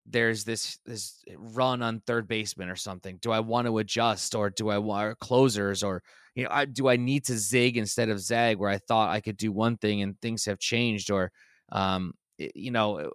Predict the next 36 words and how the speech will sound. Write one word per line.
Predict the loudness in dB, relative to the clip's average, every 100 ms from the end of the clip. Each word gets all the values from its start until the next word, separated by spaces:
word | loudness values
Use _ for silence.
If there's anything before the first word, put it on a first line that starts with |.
| -8
whatever | -2 4 4 4
the | 0
case | 0 2 2 2
is, | 0 0
especially | 0 2 2 2 2
if | 0 0
the, | -4 -4 -8
if | -4
the, | -2 -2
let's | -4 -4
say | -4
the | -4
first | -2 -2 -2 -6
three | -6 -4 -4
people | -4 -4 -2 -2
in | -2
my | -4
queue | -6 -4 -2 -2
are | -4 -2
gone, | 2 4 2 -2 -10 _ _ -8
now | -2 0
I'm | -2
to | -2
my | -2 -4
fourth | -2 2 2 -2
guy. | -4 0 2 0 -2 _ _
Is | -4 0
that | 0
really | -2 -4 -2 0 0
the | 0
guy | 0 2
I | 2
want, | 0 0 0 -2
depending | -8 -8 -6 -4 -6
upon | -8 -6 -6
how | -6 -2 0